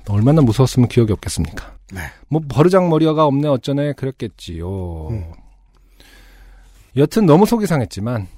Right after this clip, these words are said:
Speaker 1: 그 당시에 어떻게 할 수 있는 방법도 없었고 그런 일이 있다고 부모님이 쫓아오던 시절도 아니긴 했지요. 그렇죠. 사실은 이런 거는 충분히 부모님이 쫓아와도 될 문제인데 아이를
Speaker 2: 음.
Speaker 1: 보호해야 하는 그 영역이 굉장히 넓었어야 하는 문제인데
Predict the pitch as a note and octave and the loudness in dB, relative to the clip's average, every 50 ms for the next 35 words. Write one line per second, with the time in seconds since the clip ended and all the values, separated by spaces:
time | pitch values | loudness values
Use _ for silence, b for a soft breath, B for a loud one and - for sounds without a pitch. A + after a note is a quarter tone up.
0 | - _ - - D#3 F#3+ G3 F#3 - G3 E3 A#2+ B2+ - E3+ - D#3 D3+ G#3 - | -20 _ -4 0 2 2 2 2 2 2 2 2 0 0 -4 -6 -4 -4 -2 0
1 | - B3 G#3+ F3+ - C#3 C#3 D3 D#3 - - G#2+ G2 - - C#3+ - _ - F#2 | 0 0 0 0 0 0 0 0 0 -2 -4 -6 -8 -8 -10 -12 -12 _ -12 -12
2 | F#2+ G2 G2 - - D#3 G3 G#3 A3 G#3+ G#3 G3 E3+ - - C#3 C#3 D#3+ - - | -10 -12 -10 -2 2 2 4 4 4 4 4 4 2 4 4 2 0 0 0 2
3 | D#3 D#3+ E3 E3 D#3+ D#3+ E3+ - - G3+ - - - G#3 G3 E3+ D3+ D3+ D3+ D3 | 2 4 4 4 2 0 0 0 -2 -4 -2 0 0 2 2 2 0 -2 -2 -4
4 | - - D#3+ C#3 A2 G3 A#2 A#2+ A2+ A2+ A2+ G#2+ G#2 A2 A2+ A#2 A2 - _ - | -4 -4 -2 -2 -2 0 0 -2 -2 -2 -2 -2 -2 -2 -2 -4 -6 -8 _ -14
5 | - D2+ D2 C#2+ C#2 C#2+ C#2+ C#2+ C#2+ D2 D2+ D#2 - - C3 C3+ - - - A2+ | -12 -12 -10 -10 -12 -12 -14 -14 -14 -16 -16 -18 -10 -6 -6 -6 -4 -4 -6 -6
6 | A2 - - - - - D#3+ D#3+ - F3 D#3+ D#3 D3+ C#3 C3 D3+ D#3 D#3 D3+ D3 | -6 -8 -12 -18 -8 -6 -4 -2 2 2 4 4 6 6 6 6 6 6 4 4
7 | C#3+ D3 D3 C3+ - - F#3+ F#3+ G3 G3 E3+ D3 B2+ C3 C3 C3+ C3+ C3 A#2+ - | 4 4 2 0 -2 -4 -2 -2 0 2 2 2 2 2 2 2 2 2 0 -2
8 | E3+ - F#3 F3 D#3+ D3 C3 - C3 D3 D#3 C#3 A2+ G2+ G#2 G2 F#2 F#2 A2 C3+ | -2 0 2 2 2 0 2 2 2 4 4 2 2 2 0 -2 -2 -2 0 0
9 | C3 G2+ G#2 - C#3 C3 B2 C3 C3+ C3 B B B B B B B - - D3+ | 0 0 0 0 2 2 2 2 0 -2 B B B B B B B 0 4 6
10 | D#3+ E3+ E3+ E3+ E3+ F3 - - - - - F3 F3 D#3+ E3 F3+ E3 D#3 D3+ C3+ | 6 6 6 6 4 2 -2 -8 -4 0 2 2 2 2 2 2 2 2 0 -2
11 | E3+ E3 D#3 A#2+ G2 G2+ A#2 B2+ C3 A2+ F#2 b b b b b b b b _ | -2 -2 -2 -2 -2 -2 -2 0 0 -2 -4 b b b b b b b b _
12 | - - C3+ C3 C#3 D3+ D#3 D#3 D#3 - - F3 F#3+ G#3 F#3 C#3 B2+ C#3 D3+ E3+ | -2 2 2 4 4 4 2 0 -2 0 0 0 2 2 4 4 4 4 4 2
13 | D#3+ - - C#3 A#2+ C3 C3 A#2+ G#2 F#2 E2+ F2+ E2+ F2+ F#2 C3+ D3+ D3 G#2 E2 | 0 0 -2 -2 0 0 -2 -2 -2 -4 -4 -6 -6 -6 -6 -6 -6 -4 -6 -6